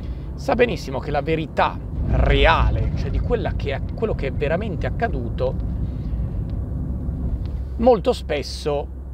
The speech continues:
non si avvicina durante un processo a quella che è invece definita la verità processuale. Cioè la verità processuale è quello che viene fuori in un processo, la verità reale è quello che è realmente accaduto.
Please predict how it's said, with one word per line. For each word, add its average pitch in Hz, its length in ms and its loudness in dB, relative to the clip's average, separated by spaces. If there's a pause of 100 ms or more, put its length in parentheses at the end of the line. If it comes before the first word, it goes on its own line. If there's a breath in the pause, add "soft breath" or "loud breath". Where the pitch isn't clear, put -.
(140)
non 156 320 -2
si - 160 -2
avvicina 135 760 0
durante 131 460 0
un 120 140 -2
processo 123 840 -4 (200)
a - 100 -2
quella 131 240 -2
che - 140 -4
è 160 40 0
invece 156 360 -4
definita 151 420 -4
la 127 100 0
verità 120 320 -2
processuale. 110 840 -6 (480 loud breath)
Cioè 147 120 0
la 160 60 6
verità 220 260 0
processuale 202 600 0
è - 40 -2
quello 170 180 -2
che 139 100 -8
viene 139 240 -6
fuori 160 460 -4
in 143 60 -6
un 135 140 -6
processo, 120 580 -8
la 147 100 -2
verità 170 500 0
reale 165 500 -2
è 151 40 -2
quello - 260 -6
che 127 140 -4
è - 20 -2
realmente 117 540 -4
accaduto. - 600 -6